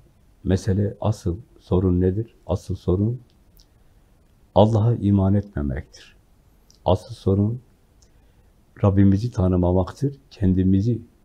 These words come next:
insani tanımamaktır. Asıl sorun insanın kendi fıtratını anlamamasıdır, tanımamasıdır. Allah bir fıtrat üzere yaratmış.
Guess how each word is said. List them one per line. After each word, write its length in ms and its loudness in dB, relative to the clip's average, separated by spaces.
insani 560 2
tanımamaktır. 800 0
Asıl 280 0
sorun 480 -4
insanın 460 2
kendi 580 0
fıtratını 760 0
anlamamasıdır, 1040 0
tanımamasıdır. 960 -2
Allah 440 -2
bir 80 4
fıtrat 520 -2
üzere 300 0
yaratmış. 600 -8